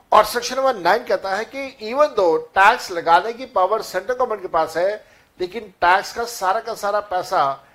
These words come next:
या जो टैक्स की कलेक्शन का काम है वो सारा का सारा डेलीगेट कर दिया जाएगा। किसको डेलीगेट कर दिया जाएगा? वो सारा का सारा डेलीगेट कर दिया जाएगा स्टेट गवर्नमेंट को।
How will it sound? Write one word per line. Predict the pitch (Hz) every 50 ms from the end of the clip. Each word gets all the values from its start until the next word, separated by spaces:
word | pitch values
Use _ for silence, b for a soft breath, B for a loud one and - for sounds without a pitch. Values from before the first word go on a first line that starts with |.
| b b b _ -
या | 165 175 185 190 190 190 185 165
जो | 165 156 147 147 143 196 208 220 220
टैक्स | 220 - - 170 190 196 - -
की | 247 240
कलेक्शन | - _ - 202 214 208 - - 269 277
का | 269 262 233
काम | - 180 175 185 190 180
है | 165 160 151 143 143 143 b b b b b b _
वो | 185 214 208
सारा | - - 190 190 214
का | 214 220
सारा | - - 202 214 226 226
डेलीगेट | - 160 135 151 151 160 160 147 143 185 240 247 - -
कर | 202
दिया | 180 - 180 175
जाएगा। | 165 165 170 170 180 175 147 139 139 - - _
किसको | 220 208 - - 233
डेलीगेट | 202 214 208 214 214 214 220 214
कर | - 220
दिया | 202 196 214
जाएगा? | 214 208 214 196 214 214 214 214 B B B B B B _
वो | 185 190
सारा | - - 190 190 214 226
का | 226
सारा | 208 208 208 214 214
डेलीगेट | 196 165 160 160 180 - 208 202 196 -
कर | 185
दिया | 175 170 175
जाएगा | 170 170 170 214 214
स्टेट | - - - 208 190 151 -
गवर्नमेंट | 151 139 131 135 -
को। | _ - -